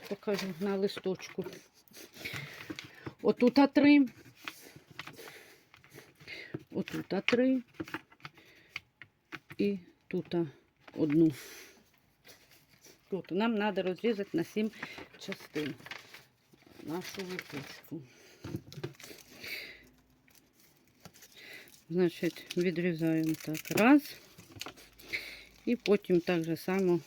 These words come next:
відмірюємо однакових сім частин, ріжемо. Раз, два. Спочатку треба нам пробити. Значить, спочатку нам треба взяти і вшити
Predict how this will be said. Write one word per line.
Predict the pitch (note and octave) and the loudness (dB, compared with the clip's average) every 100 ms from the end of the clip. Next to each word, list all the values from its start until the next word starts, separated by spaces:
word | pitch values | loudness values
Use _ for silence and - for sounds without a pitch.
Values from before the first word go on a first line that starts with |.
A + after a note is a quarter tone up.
| - - - | -8 -20 -16
відмірюємо | - D3 F#3 G3+ F3+ E3+ F3+ - - - - - - | -10 -2 2 2 0 -2 -2 -4 -12 -14 -16 -20 -10
однакових | C#3 D3+ D#3 E3+ F3 F3 D3+ D3+ | -4 2 4 4 2 0 -2 -4
сім | - - G#3 | -10 -2 0
частин, | F#3+ F3+ D#3+ - G#3 F#3+ - - | 0 -2 -6 0 0 0 -6 -10
ріжемо. | D3 F3+ E3 F3 F3 D#3+ - _ _ _ - - - - - - - - - | -6 -6 -6 -4 -4 -6 -10 _ _ _ -20 -20 -20 -18 -16 -14 -16 -18 -10
Раз, | D#3+ E3+ F3+ D3+ C#3+ | -4 -2 -2 -4 -6
два. | C3+ D#3+ E3 G#3 B3+ B3+ - - - - - _ - C#4+ - - - | -2 2 4 6 6 4 -2 -20 -20 -20 -20 _ 6 6 6 -2 -10
Спочатку | - G3+ - C4 - | -6 -2 4 2 2
треба | - F#3+ A3 E3 | -4 -2 -2 -2
нам | F#3 F#3+ - | -6 -6 -6
пробити. | F3 C#3+ C#3+ - | -8 -6 -8 -6
Значить, | E3 F#3 - F3 - | -6 -6 -8 -12 -6
спочатку | F#3+ - F#3 D3 - E3+ | -6 -2 -4 -4 -6 -6
нам | D#3+ C#3+ C#3 | 0 0 -2
треба | D3 D3 C#3 C#3+ | -4 -4 -2 -6
взяти | - - D3+ D3 C4 D#4 D#4+ - - - - - - - - - - - - - - | -6 -6 -6 0 2 2 0 -12 -16 -16 -16 -20 -20 -20 -20 -20 -20 -18 -20 -20 -6
і | A#3 C#4 E4+ A#3+ E3 | 2 2 2 -4 -8
вшити | - - A#3+ B3+ - C4+ | -6 0 0 0 -2 -4